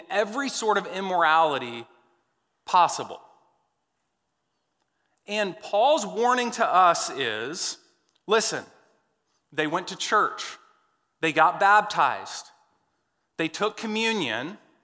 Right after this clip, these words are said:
and they were not saved. It is possible to be here Sunday after Sunday. It is possible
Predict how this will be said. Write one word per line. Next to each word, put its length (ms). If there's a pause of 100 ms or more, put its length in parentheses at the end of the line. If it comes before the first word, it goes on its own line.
(880)
and 720 (1120)
they 300
were 260
not 400
saved. 880 (2500)
It 220
is 260
possible 1400 (680)
to 120
be 360
here 360
Sunday 880 (100)
after 480
Sunday. 640 (1400)
It 160
is 180
possible 1080